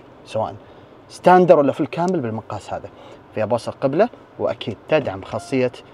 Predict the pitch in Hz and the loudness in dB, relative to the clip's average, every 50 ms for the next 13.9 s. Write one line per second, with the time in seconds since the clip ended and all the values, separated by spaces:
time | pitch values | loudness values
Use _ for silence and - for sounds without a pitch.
0 | - - - - - 107 110 - - 98 92 - - 123 139 156 180 208 - - | -20 -20 -14 -12 -10 -10 -10 -10 -10 -12 -10 -8 -4 0 2 2 2 2 -2 -8
1 | - - - - - - - - - - - - - - - - - - 107 101 | -18 -20 -20 -20 -20 -20 -20 -20 -20 -20 -20 -20 -20 -20 -20 -20 -14 -12 -10 -10
2 | 107 110 107 - - - - - 95 101 101 92 101 98 95 101 98 - 120 123 | -8 -10 -12 -14 -18 -16 -14 -12 -12 -10 -10 -10 -10 -8 -8 -10 -6 -6 -6 -6
3 | 123 - 175 160 - - 107 104 104 - 107 - - 139 117 107 - - 110 113 | -4 -6 -8 -8 -8 -8 -10 -10 -10 -12 -12 -10 -8 -8 -8 -8 -8 -8 -8 -8
4 | - - 104 101 - - - 113 - 107 98 - 107 101 - - - - 104 104 | -10 -12 -14 -14 -14 -12 -12 -12 -12 -14 -12 -12 -12 -12 -12 -14 -16 -14 -14 -14
5 | 101 - - 214 165 - - - - - - - - - - - - - - - | -2 2 4 4 4 2 -2 -18 -20 -20 -20 -20 -20 -20 -20 -20 -20 -20 -20 -20
6 | - - - - - - - - - - - - - 123 - - 156 151 156 143 | -20 -20 -20 -20 -20 -20 -20 -20 -20 -20 -10 -6 -6 -4 0 0 2 2 2 0
7 | - - 139 127 110 104 - - - 117 - - - - 160 - - 180 185 202 | -2 -4 -4 -4 -4 -6 -10 -12 -10 -10 -10 -6 -4 -6 -4 -2 0 2 2 2
8 | 185 - - - 180 165 175 170 - - 185 160 - - 139 135 147 147 - - | 4 2 2 2 4 4 4 4 4 4 4 4 4 2 2 4 4 4 4 2
9 | 254 277 - - - - - - - - - - - - - - - - 104 98 | 0 0 0 -4 -20 -20 -20 -20 -20 -20 -20 -20 -20 -20 -20 -20 -18 -14 -14 -14
10 | 98 - - - - - 104 101 104 104 - 98 95 92 - 95 95 101 - - | -14 -16 -18 -18 -18 -14 -12 -12 -12 -14 -14 -14 -14 -12 -12 -12 -14 -14 -12 -10
11 | - 107 104 - - 233 277 - - - - - - - - - - 139 180 160 | -10 -10 -8 -6 -6 -6 -6 -8 -12 -20 -20 -20 -20 -20 -18 -8 -4 -2 0 2
12 | 175 151 147 147 127 120 123 117 - - - - 104 101 - - - - - 196 | 2 2 2 2 0 0 -2 -4 -6 -10 -10 -10 -10 -10 -10 -12 -6 -2 2 2
13 | 208 220 - - - - - - - - 123 123 117 117 113 113 110 110 | 2 2 -2 -6 -20 -20 -20 -16 -10 -6 -4 -2 -2 -2 -2 -4 -6 -2